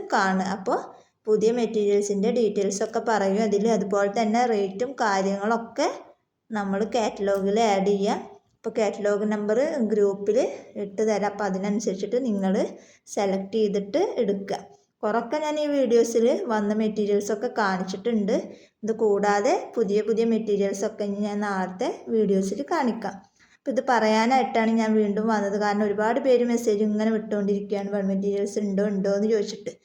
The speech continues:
അപ്പോൾ അത് നിങ്ങളെയും കൂടെ അറിയിക്കണം എന്ന് വിചാരിച്ചിട്ടാണ് നമ്മൾ വന്നത്.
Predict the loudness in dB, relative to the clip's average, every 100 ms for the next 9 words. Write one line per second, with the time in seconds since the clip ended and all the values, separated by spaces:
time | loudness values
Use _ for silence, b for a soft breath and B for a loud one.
0 | b b b b b _ -6 0 2 4
1 | 2 2 4 4 4 4 4 4 2 2
2 | 0 2 2 2 2 0 -2 -4 -2 -2
3 | -2 0 0 2 2 0